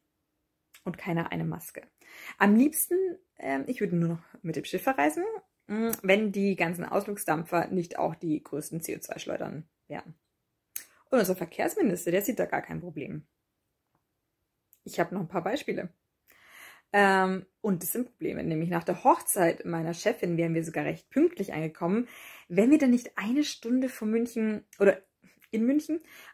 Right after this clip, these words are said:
an der Donnersberger St-, Brücke gestanden hätten, weil man uns nicht in den Bahnhof fahren ließ. Nur um es kurz zu verdeutlichen, ich wäre früher zu Hause gewesen, hätten wir dort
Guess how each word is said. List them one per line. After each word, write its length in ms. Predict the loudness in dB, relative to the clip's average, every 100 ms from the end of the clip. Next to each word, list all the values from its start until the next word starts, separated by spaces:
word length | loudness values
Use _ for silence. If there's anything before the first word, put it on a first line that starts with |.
| 2
an 80 |
der 80 | 4
Donnersberger 520 | 6 4 4 0 0 -2
St-, 240 | -6 -16
Brücke 400 | -10 -4 2 2
gestanden 420 | 2 2 0 0
hätten, 320 | -4 0 2
weil 160 | 4 4
man 160 | 2 -2
uns 300 | -6 -4 -2
nicht 320 | 2 2 0
in 160 | -6
den 240 | -4 -4 -4
Bahnhof 480 | -4 -2 -2 -4 _ _
fahren 360 | -16 -4 -2 -2
ließ. 320 | -4 -8 -10 _ -20 -20 -8
Nur 100 | 2
um 60 | 4
es 100 | 6
kurz 160 | 2 2
zu 80 |
verdeutlichen, 580 | 0 4 4 4 0 0
ich 140 | 0 0
wäre 240 | 0 0
früher 380 | -6 0 4 4
zu 180 | 2 2
Hause 260 | 4 4
gewesen, 380 | 2 2 2 2
hätten 300 | -4 -4 -2
wir 80 | -2
dort 200 | -2